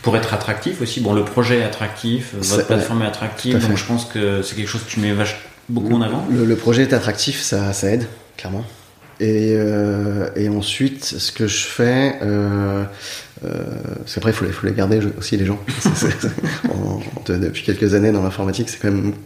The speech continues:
Speaker 2: compl-, c'est quand même un sujet. Euh, c'est un sujet assez récurrent, euh, par, parmi les C T O, d'ailleurs.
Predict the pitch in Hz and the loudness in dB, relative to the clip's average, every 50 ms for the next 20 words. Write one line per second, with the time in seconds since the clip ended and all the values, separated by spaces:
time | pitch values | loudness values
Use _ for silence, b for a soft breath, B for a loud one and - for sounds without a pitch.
0 | - - - 120 - - - - - 107 110 120 113 107 - 107 104 110 - - | -12 -6 -6 -6 -4 -4 -4 0 2 4 4 4 4 2 2 0 0 0 0 -2
1 | B B B B B B B B B B B - - 98 101 98 95 95 - - | B B B B B B B B B B B -4 -2 0 2 2 0 0 -2 -2
2 | 92 92 - - 104 101 98 95 - 110 104 113 110 - - 104 107 113 110 107 | -2 -2 -2 -2 0 0 0 2 2 0 0 0 0 2 0 2 4 4 2 2
3 | 101 101 - - 95 95 - - 104 104 104 98 95 - - - - 104 110 101 | 2 0 -2 -4 -6 -6 -2 -2 0 2 2 2 0 0 -2 -2 0 2 2 2
4 | 98 117 | 0 -2